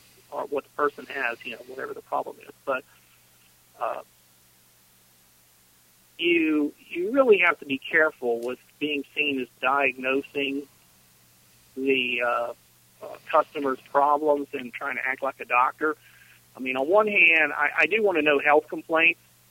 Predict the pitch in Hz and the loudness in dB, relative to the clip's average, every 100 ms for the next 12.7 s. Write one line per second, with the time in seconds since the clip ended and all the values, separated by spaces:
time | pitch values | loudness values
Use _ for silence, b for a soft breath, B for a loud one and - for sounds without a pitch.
0 | _ - 143 175 160 147 143 135 127 143 | _ -6 -2 0 0 0 -2 -4 -4 -4
1 | 143 143 135 - 135 139 135 139 131 123 | -4 -6 -8 -6 -2 -2 -2 -6 -6 -4
2 | 127 135 - 190 165 156 165 165 175 - | -2 -2 -4 -4 0 2 0 -2 -6 -4
3 | 220 220 - 107 - 131 147 156 147 156 | -4 -4 -6 -14 -10 0 0 2 0 -2
4 | 160 170 170 170 - 165 170 160 160 185 | 0 -2 0 -2 -4 -8 -6 -6 -2 0
5 | 123 - - 135 139 139 135 135 135 - | 0 -2 -10 -10 -6 -4 -4 -4 -6 -6
6 | 135 131 135 - 139 135 139 139 127 143 | -8 -2 -4 -4 -6 -6 -6 -6 -8 -8
7 | 135 214 220 - _ _ _ _ _ _ | -10 -10 -10 -12 _ _ _ _ _ _
8 | _ _ - 113 113 123 - _ _ _ | _ _ -16 -10 -10 -10 -16 _ _ _
9 | _ _ _ 135 127 - 131 131 131 131 | _ _ _ -2 -2 -2 -8 -2 -2 -2
10 | - 135 135 143 139 143 - 151 165 147 | -6 -8 0 4 6 4 2 -2 0 2
11 | 151 - 156 131 147 160 _ 160 147 - | 0 0 -8 0 2 2 _ 0 0 0
12 | 165 175 185 220 - - | -4 0 2 0 -2 -8